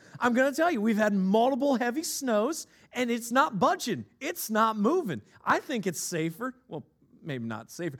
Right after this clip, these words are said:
but I think it's just as safe as the wiper blade that was installed perfectly in the plastic arm. Now, why do I tell you all of that about my wiper blades and about them being separated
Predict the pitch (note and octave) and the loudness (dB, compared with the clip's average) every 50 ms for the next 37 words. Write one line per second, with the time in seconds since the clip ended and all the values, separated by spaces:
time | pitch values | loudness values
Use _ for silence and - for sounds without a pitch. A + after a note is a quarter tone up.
0 | - G4 - - D4 C4+ B3+ D4+ F#4 E4 F4+ F#4 D#4 C4 A3+ D#3 E3+ F3 - - | -14 -10 -2 0 0 4 4 4 4 4 4 0 2 2 -2 -2 -4 -8 -2 -2
1 | G4 G4+ F4+ - - - A3 G3 D#3+ - - - E3 C3 C#3+ F3 A#3+ - - - | 0 0 0 -4 -4 -4 -4 -4 -4 -4 -6 -4 -2 -2 0 0 -2 -4 -8 -14
2 | - - A#3+ A#3+ F#3 F3 G#3 B3 A3 F3 F#3+ B3+ D#4 E4+ D#4 - A#3 A3 F3+ D#3+ | -4 2 2 2 2 2 -2 -2 -2 -2 0 0 0 0 0 -2 -4 -4 -2 -2
3 | F3 F3+ F3+ G3 B3 B3 C4 A#3 A3 B3 G3+ C4 - B3 A3+ A3+ G#3 - - C#4 | 0 0 2 2 0 0 -2 -2 -2 -4 -6 -4 -4 -4 -2 -4 -4 -4 -2 -2
4 | D4+ C#4 A3+ - - G#4 G#4+ F4 - B3 G3 - G3 G3+ A3 A#3 - - - - | -2 -2 -4 -4 -4 -4 -4 -4 -6 -10 -8 -4 -2 -2 -2 -2 -6 -8 -18 -20
5 | - - - D4+ D#4+ D#4+ D#4+ D#4 C#4+ C#4+ C#4 A3 - - G#3+ F#3+ F3+ F#3+ F#3+ - | -18 -10 -6 -4 -4 -2 -4 -4 -6 -6 -8 -8 -8 -6 -4 -4 -2 -4 -4 -8
6 | - C4 B3+ - - B3+ D4 C#4 A3+ E3+ - - - - - A3+ A#3 A3 A3 G3+ | -12 -16 -16 -14 -8 -4 -2 -2 -2 -2 -4 -8 -14 -6 -2 -2 0 0 0 0
7 | G3+ B3+ D#4 E4+ F4+ F#4 F#4 F4+ F4 E4+ E4+ D4 - - D4+ D4+ D4+ D4+ C4 C4+ | 2 4 4 4 4 4 2 2 2 2 2 0 -2 -2 0 2 2 2 2 0
8 | C#4 C4 B3+ B3+ A#3+ A#3 A3 F#3 E3 D#3 C#3 C3 C3 - - - - F#3 F3 A#3+ | 0 0 0 0 2 0 0 -2 -2 -2 -2 -2 -4 -8 -14 -8 -6 0 2 2
9 | A#3+ B3 A#3 A#3+ A#3 A#3 G#3 A3 C4+ C#4 C4 A3+ - A#3 G#3+ F3 F#3 F#3 E3+ E3 | 2 2 2 2 2 2 2 2 2 2 2 2 2 -2 0 2 2 2 2 2
10 | D3+ D3+ G3+ G#3+ G3+ A3+ A3 A3+ G3+ G#3 B3 B3+ A#3+ A3 G3+ B3 A#3+ A#3 G#3+ A#3+ | 0 -2 -4 -4 -2 0 0 0 0 -2 -4 -2 -2 -2 -2 -2 -2 -2 -2 -4
11 | - - D4 C#4+ C4 - - G#3 F3 E3 D3+ C#3+ C3+ C#3 C3 B2 | -4 -6 -4 -6 -6 -6 -4 -2 0 2 2 2 0 -2 -4 -6